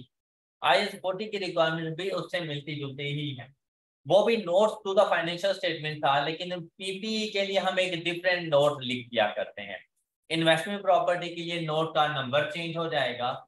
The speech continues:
और उसमें जो कुछ हम लोगों ने disclose करना है, उसमें सबसे पहली बात हमारे पास आती है कि आप model कौन सा apply कर रहे हैं, whether it applies the fair value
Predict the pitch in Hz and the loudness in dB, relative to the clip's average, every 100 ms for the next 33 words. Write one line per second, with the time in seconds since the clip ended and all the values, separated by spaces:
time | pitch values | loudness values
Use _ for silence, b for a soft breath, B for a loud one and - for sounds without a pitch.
0 | _ _ 160 180 196 190 202 190 170 175 | _ _ 4 4 2 -2 -6 -4 0 0
1 | 196 196 180 170 165 185 185 160 170 170 | -2 -8 -8 -4 -2 0 -2 -2 -8 -8
2 | 185 180 214 226 - 160 151 143 143 143 | -6 0 2 2 4 2 4 2 4 4
3 | 147 165 160 185 180 202 175 175 190 175 | 2 -4 0 0 2 -2 0 0 2 4
4 | 160 160 151 147 147 143 139 135 127 139 | 4 4 0 0 2 0 0 -2 -2 0
5 | 135 139 - _ _ _ _ 180 165 180 | 2 2 0 _ _ _ _ 4 6 6
6 | 175 170 180 175 165 160 160 139 120 110 | 6 6 4 0 -6 -2 2 0 2 0
7 | 104 98 92 92 90 95 _ _ _ _ | 0 -4 -6 -8 -16 -18 _ _ _ _
8 | _ _ 120 123 143 180 214 214 208 - | _ _ -6 4 6 8 6 4 0 -16
9 | _ _ - 190 190 - 175 170 185 220 | _ _ -6 0 2 0 0 2 2 0
10 | 208 - 165 - 175 208 202 185 190 | -6 -2 -2 -2 -2 -2 0 0 0